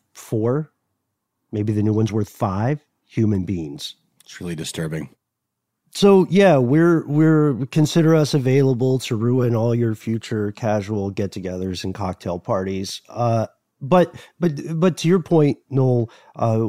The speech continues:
Speaker 1: we do need to acknowledge that there is, there is a blurred line here. There is a, a, a gray area, a liminal space in the difference between very highly exploited labor and out-and-out slavery.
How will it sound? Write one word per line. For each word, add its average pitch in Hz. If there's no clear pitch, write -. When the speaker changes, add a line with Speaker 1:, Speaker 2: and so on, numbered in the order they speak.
Speaker 1:
we 135
do 156
need 131
to 110
acknowledge 120
that 120
there 131
is, 151
there 127
is 123
a 110
blurred 123
line 117
here. 95
There 90
is 98
a, 95
a, 98
a 110
gray 127
area, 92
a 90
liminal 110
space -
in 95
the 92
difference 113
between 92
very 92
highly 101
exploited 113
labor 143
and 117
out-and-out 123
slavery. 113